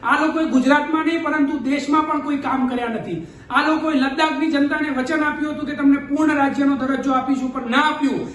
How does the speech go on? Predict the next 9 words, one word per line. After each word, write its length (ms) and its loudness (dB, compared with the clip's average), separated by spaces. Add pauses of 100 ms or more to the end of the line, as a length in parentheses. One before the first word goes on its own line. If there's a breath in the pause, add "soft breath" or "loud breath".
(120)
એના 280 2
લીધે 180 2
આજે 280 2
લદ્દાખમાં 500 2
યુવાનો 320 2
આંદોલન 400 -4
કરી 240 -6
રહ્યા 160 -14
છે. 120 -20